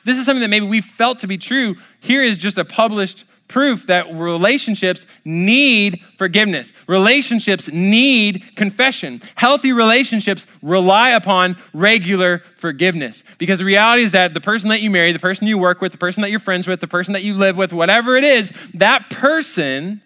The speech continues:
is going to hurt you. And the reality is that you are gonna hurt that person.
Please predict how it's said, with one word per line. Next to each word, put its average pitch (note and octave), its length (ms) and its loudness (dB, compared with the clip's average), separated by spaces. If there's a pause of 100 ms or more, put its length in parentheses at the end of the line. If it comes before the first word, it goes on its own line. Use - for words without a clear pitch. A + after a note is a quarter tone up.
(200)
is D3 120 -12
going G3+ 160 0
to F#3 60 0
hurt G3+ 300 -4
you. A#2 180 -12 (220)
And D#3+ 100 -6
the F3 80 -2
reality A3 420 2
is F3 80 0
that F3 120 0
you B3 360 -2
are E3+ 80 0
gonna D#3+ 160 -2
hurt D3+ 200 -8
that F3+ 300 -2
person. C3+ 800 -10